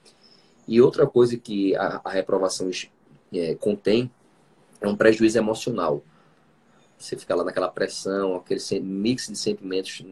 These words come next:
um, um ciclo vicioso. Então, a minha primeira coisa era, "Pô,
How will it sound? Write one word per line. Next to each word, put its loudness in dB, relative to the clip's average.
um, -6
um -10
ciclo 0
vicioso. 0
Então, -2
a -4
minha 0
primeira 2
coisa 6
era, 4
"Pô, 2